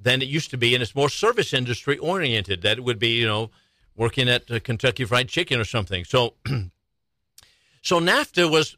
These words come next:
the creator of that, or one of the causes of that, and it was passed during Bill Clinton's, who was in favor of it. And you might think, "Well, how is it the case that Kissinger, as well as, who was a Republican,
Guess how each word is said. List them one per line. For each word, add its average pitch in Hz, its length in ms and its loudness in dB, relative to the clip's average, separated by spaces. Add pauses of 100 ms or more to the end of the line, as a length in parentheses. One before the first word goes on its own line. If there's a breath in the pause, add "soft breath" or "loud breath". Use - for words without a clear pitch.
the 135 160 0
creator 156 460 4
of 147 180 0
that, 127 140 4
or 127 40 2
one 139 200 2
of 123 80 -4
the 127 80 -2
causes 143 580 0
of 123 220 -4
that, 101 300 2 (300)
and 123 120 2
it 127 80 0
was 135 140 2
passed 127 360 2
during 127 200 2
Bill 123 180 2
Clinton's, 143 580 -4 (220 soft breath)
who 165 120 4
was 160 180 2
in 151 100 0
favor 190 320 2
of 135 140 2
it. 156 80 0
And 170 100 -6
you 190 60 -4
might 208 180 0
think, 175 220 -6
"Well, 156 100 2
how 247 260 -4
is 175 140 -2
it 151 140 -10
the 127 60 -14
case 113 540 0 (460 soft breath)
that 110 220 0 (680)
Kissinger, 113 1000 0 (560)
as 135 200 2
well 196 220 2
as, 170 180 0 (140)
who 104 80 -16
was 120 140 -4
a 151 40 -2
Republican, 170 640 0